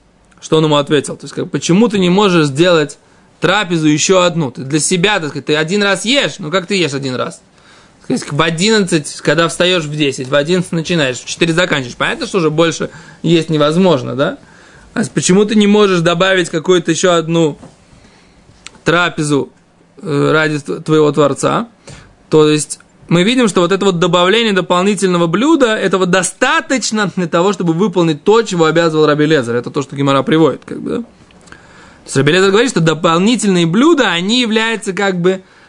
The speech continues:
эквивалентом, да, вот этого вот дополнительной трапезы. Говорит Гемара, «И это мамших парпер это хад лахот конеха». Вот, и ещё один вопрос задали Раби Лезеру. «Шаалу кигон, они ещё если штей нашим».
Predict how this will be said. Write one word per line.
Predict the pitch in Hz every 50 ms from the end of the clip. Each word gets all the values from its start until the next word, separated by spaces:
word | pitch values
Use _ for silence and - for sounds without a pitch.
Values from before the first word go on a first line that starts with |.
| _ _ _ _ -
эквивалентом, | 151 165 - - 185 196 190 180 190 190 202 240 285 302 254 - 214 180 165 165
да, | 170 185 202 226 240 -
вот | - 160 160 170
этого | 190 180 185 175 165
вот | 165 170 160
дополнительной | 160 151 170 160 165 165 151 170 170 156
трапезы. | - 160 139 - - 131 - - - _ _ _ _ _ _ _ _ -
Говорит | - 147 156 156
Гемара, | 156 156 165 196 185
«И | 180
это | 233 233 175 180 160
мамших | 156 151 156 - 190 175
парпер | - 165 151 - 170 160 156
это | 156 156
хад | 151 165 160
лахот | 151 147 156 139
конеха». | 165 165 196 180 - - _ _ _ _ _ _ _ _ _ _ - - _ - - -
Вот, | - 160 170 185 208 226 180 131 - -
и | 160
ещё | 185 196 170 - 233
один | 247 240 190
вопрос | 165 147 170 165 156
задали | 160 156 160 156
Раби | 156 156 156 160 156
Лезеру. | 156 156 160 202 208 220 220 208 208 208 -
«Шаалу | - - - 175 165 170 175 196 208 185 165
кигон, | - 156 151 147 202 233 247 240
они | 196 170 165 175 170
ещё | 170 160 - 175
если | 170 170 170 - 175 165
штей | 156 - - - 175 175 175
нашим». | 170 160 151 - - 196 165 135 113